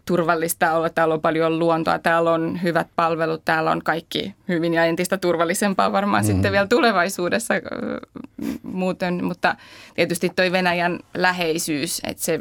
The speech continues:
Speaker 1: se mikä on saattanut olla semmoinen vähän – varpaillaan oleva tekijä, niin kuin mitä ulkomaalaiset on saattanut, matkailijat, ihan yksittäiset matkailijat, mitä ne on saattanut ajatella, niin että se, että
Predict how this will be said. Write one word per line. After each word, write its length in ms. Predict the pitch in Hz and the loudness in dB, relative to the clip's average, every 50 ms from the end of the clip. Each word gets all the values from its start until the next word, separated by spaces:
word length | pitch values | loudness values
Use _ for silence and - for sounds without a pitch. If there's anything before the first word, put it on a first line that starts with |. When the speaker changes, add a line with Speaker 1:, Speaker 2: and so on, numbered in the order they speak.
| - - | -4 -8
Speaker 1:
se 160 | - - 185 | -2 0 0
mikä 300 | 170 165 165 - 175 139 | 2 2 2 0 0 -2
on 80 | - 180 | 0 0
saattanut 440 | - - - - - - - 101 98 | -2 -2 -2 -2 -4 -4 -2 -2 -2
olla 140 | 104 113 202 | 0 -2 -2
semmoinen 400 | - - - 190 190 180 165 - | -2 -2 -4 -2 -2 -2 -2 -2
vähän – 360 | - - - 156 160 160 165 - _ - - - - - - - - - - 175 | -4 -2 -2 -4 -4 -4 -10 -14 _ -20 -20 -20 -20 -20 -20 -20 -18 -8 -2 0
varpaillaan 640 | 170 160 170 170 - 175 170 165 165 165 160 165 | 2 2 2 2 2 2 2 2 2 2 0 2
oleva 300 | 175 165 165 175 160 170 185 - | 0 0 0 0 0 -2 -2 -2
tekijä, 420 | - 165 156 - - 170 156 156 | -4 -4 -4 -4 -4 -2 -2 -2
niin 180 | 151 151 - - | -2 -2 -6 -8
kuin 160 | - - - | -8 -8 -8
mitä 200 | - - - 107 | -6 -4 -4 -2
ulkomaalaiset 640 | 147 156 170 - 175 165 - - - - 214 - - | -2 -2 -2 0 0 -2 -2 -4 -4 -6 -6 -6 -8
on 80 | - 214 | -10 -10
saattanut, 340 | 220 - 202 - - 175 170 | -8 -8 -8 -6 -6 -4 -2
matkailijat, 640 | 165 170 - - - - 87 - - - - - - | -2 -2 -4 -2 -2 -2 -2 -2 -2 -4 -4 -4 -6
ihan 160 | - 180 - - | -12 -12 -12 -12
yksittäiset 380 | - - - - - 226 - - | -14 -14 -16 -16 -16 -14 -10 -8
matkailijat, 360 | 160 160 - - - - - | -8 -8 -4 -4 -4 -4 -4
mitä 140 | - - 196 | -6 -6 -6
ne 60 | 190 | -6
on 60 | 190 | -4
saattanut 400 | 185 - 185 180 - - 175 165 | -2 -4 -4 -4 -2 -2 0 0
ajatella, 420 | 170 170 160 175 - - - - - | 2 0 0 -2 -4 -6 -10 -10 -10
niin 140 | 208 196 196 | -10 -10 -10
että 120 | - - | -10 -10
se, 60 | - 170 | -8 -8
että 260 | - - - - | -8 -8 -8 -8